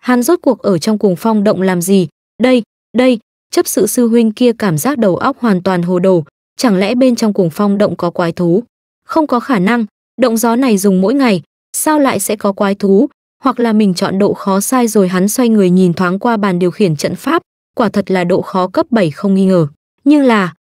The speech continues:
Lâm sư đệ làm sao lại thành ra bộ dạng này,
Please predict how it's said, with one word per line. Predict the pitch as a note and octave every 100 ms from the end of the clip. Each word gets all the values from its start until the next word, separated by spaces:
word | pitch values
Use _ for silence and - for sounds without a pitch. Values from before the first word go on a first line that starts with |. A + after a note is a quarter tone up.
| _
Lâm | C4 C#4+
sư | C#4 D4
đệ | B3+
làm | F#3+ G3 F3+
sao | - B3+
lại | B3 G#3+
thành | F3+ F#3+
ra | F3 A3+
bộ | G3+ F#3+
dạng | E3+ F3 F3+
này, | F#3+